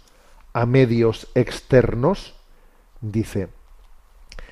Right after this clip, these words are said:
El terrorismo se ha de condenar con dureza. Afecta frecuentemente a víctimas inocentes y arbitrar-, y arbitrariamente escogidas. Los terroristas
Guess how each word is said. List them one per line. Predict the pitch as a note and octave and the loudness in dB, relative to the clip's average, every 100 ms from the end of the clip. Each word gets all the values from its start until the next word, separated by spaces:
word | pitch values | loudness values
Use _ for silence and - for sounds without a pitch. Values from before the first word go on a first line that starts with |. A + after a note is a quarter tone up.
| - - - | -20 -20 -2
El | B2 A#2 | 2 2
terrorismo | - B2 B2 A#2+ F3 - C3+ C#3+ | 2 2 2 2 0 0 -4 -4
se | - B2+ | -2 -2
ha | C3 | 0
de | C3 | 0
condenar | - A#2 A2+ A2 A#2+ B2 - | 0 -4 -2 -2 0 -2 -4
con | A#2 G#2+ | -6 -4
dureza. | G#2+ A#2+ A#2 A2+ G2+ - _ _ _ _ _ _ _ _ - - | -2 0 0 -4 -6 -8 _ _ _ _ _ _ _ _ -16 -8
Afecta | A2+ - D#3+ D#3 - D#3 | -6 0 0 0 0 -2
frecuentemente | - A#2+ - C#3 C#3 A2+ B2 C3 B2+ C3 | 0 -2 2 0 0 -2 0 0 -2 0
a | A#2 | 0
víctimas | A2+ B2+ - B2 A#2+ - | 0 -4 -4 -2 -2 -4
inocentes | A2+ A2 G#2 B2+ A#2 - B2+ - - - - - | -4 -4 0 -2 0 0 0 -2 -20 -20 -12 -6
y | G#2+ | 0
arbitrar-, | A#2+ A2+ A#2+ A#2 - B2+ C3 - | 0 2 -2 -2 0 0 0 0
y | A#2 | 0
arbitrariamente | A#2 A2 A2+ G#2 B2+ C3 A#2 A2+ B2 A2 B2 - | 0 0 -4 -2 2 2 2 0 -2 -2 -2 -2
escogidas. | A#2 - A2+ G#2 C3 G2+ F#2+ - - - _ _ - - _ _ | -4 -4 -8 -4 -2 -2 -4 -8 -16 -20 _ _ -20 -20 _ _
Los | B2+ A#2 - | -2 -2 0
terroristas | B2+ A#2+ A#2+ D#3 - B2+ C3+ - | 2 2 0 -2 -2 -2 -2 -4